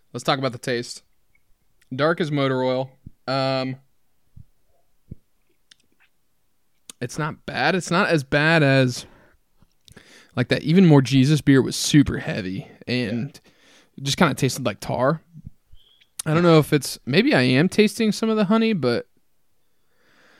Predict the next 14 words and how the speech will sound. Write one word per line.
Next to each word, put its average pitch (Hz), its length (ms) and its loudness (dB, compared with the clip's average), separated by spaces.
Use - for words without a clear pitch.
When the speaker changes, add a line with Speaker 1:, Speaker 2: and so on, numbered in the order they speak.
Speaker 1:
um, 165 760 2
Speaker 2:
Are 80 100 -4
you 131 120 -4
Speaker 1:
'cause, - 80 -10
Speaker 2:
tasting 175 280 4
Speaker 1:
yeah, 160 80 8
Speaker 2:
any 156 80 8
Speaker 1:
it - 20 8
Speaker 2:
of 156 60 6
the 143 40 8
Speaker 1:
almost 196 220 4
tastes 139 240 6
Speaker 2:
Paragu-, - 20 2
Speaker 1:
like 131 140 0